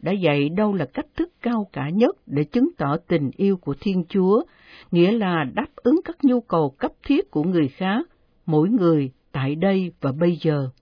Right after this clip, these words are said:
Mẹ không đưa ra một giải pháp mầu nhiệm cho các vấn đề và những bất công của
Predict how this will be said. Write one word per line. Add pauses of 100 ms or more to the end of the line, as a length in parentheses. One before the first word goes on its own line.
(640)
Mẹ
không
đưa
ra
một
giải
pháp
mầu
nhiệm
cho
các
vấn
đề
và
những
bất
công
của